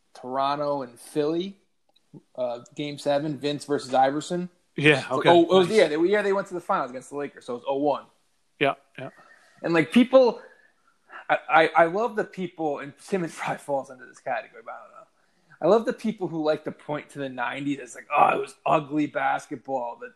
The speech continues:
Speaker 1: it was a watered down league, it was terrible." I sat there, okay? I'm not saying the talent was any better or worse. I'm not gonna argue that point. But I've sat
Speaker 2: Okay.
Speaker 1: here and I've, 'cause I'm so goddamn bored, and, you know, if I have to watch one more television show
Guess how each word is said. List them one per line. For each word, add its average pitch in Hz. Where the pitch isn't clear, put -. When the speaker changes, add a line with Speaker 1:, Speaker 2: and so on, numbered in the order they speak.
Speaker 1:
it 143
was 135
a 127
watered 151
down 143
league, 131
it 123
was 131
terrible." 151
I 254
sat 208
there, 143
okay? 147
I'm 214
not 269
saying 226
the 175
talent 165
was 151
any 151
better 147
or 143
worse. 135
I'm 175
not 202
gonna 175
argue 143
that 135
point. 110
But 165
I've 233
sat 143
Speaker 2:
Okay. 135
Speaker 1:
here 135
and 131
I've, 139
'cause 143
I'm 147
so 208
goddamn 165
bored, 147
and, 131
you 139
know, 151
if -
I 160
have 165
to 185
watch 175
one 170
more 196
television 135
show -